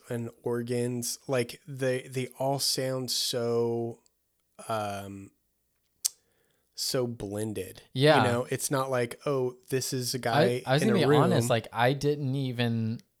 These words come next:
Speaker 2: when I was listening, I did not, like, dissect the instrumentation.
Speaker 1: Yeah.
Speaker 2: It was a force.
Speaker 1: Yeah.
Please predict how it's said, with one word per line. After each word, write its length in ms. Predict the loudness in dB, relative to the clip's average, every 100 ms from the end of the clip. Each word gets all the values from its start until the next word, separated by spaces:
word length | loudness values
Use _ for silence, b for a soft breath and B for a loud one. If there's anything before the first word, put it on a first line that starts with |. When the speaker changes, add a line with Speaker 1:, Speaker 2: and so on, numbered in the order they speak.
| -10
Speaker 2:
when 200 | -4 0
I 100 | 0
was 120 | 0
listening, 400 | 0 -2 -2 -4
I 140 | -4
did 200 | -2 -2 -2
not, 440 | -2 -2 -2 -4 -4
like, 320 | -4 -4 -4
dissect 800 | -4 -2 -4 -4 -4 -4 -8 -8
the 100 | -6
instrumentation. 960 | -6 -8 -8 -8 -8 -6 -6 -6 -8 -10 -2
Speaker 1:
Yeah. 220 | 0 0
Speaker 2:
It 120 | 0 0
was 240 | -2 -2
a 100 | -6
force. 840 | -8 -10 -4 -2 -2 -4 -10 -10 -4
Speaker 1:
Yeah. 280 | -2 -2